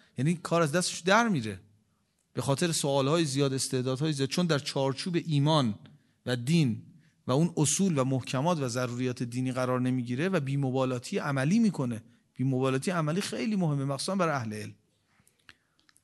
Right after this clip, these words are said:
معصیت کردن، گناه کردن، دنیا پرستی کردن، سر مردم رو کلاه گذاشتن، بالاخره برای اهل علم داریم می‌بینیم مردم اعتماد می‌کنن، می‌گن: «آقا عمامه سرشه،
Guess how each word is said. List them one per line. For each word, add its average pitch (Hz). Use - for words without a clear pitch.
معصیت 131
کردن، 139
گناه 127
کردن، 131
دنیا 123
پرستی 117
کردن، 135
سر 127
مردم 120
رو 117
کلاه 117
گذاشتن، 120
بالاخره 127
برای 139
اهل 131
علم 160
داریم 151
می‌بینیم 165
مردم 139
اعتماد 147
می‌کنن، 101
می‌گن: 208
«آقا 175
عمامه 151
سرشه، 139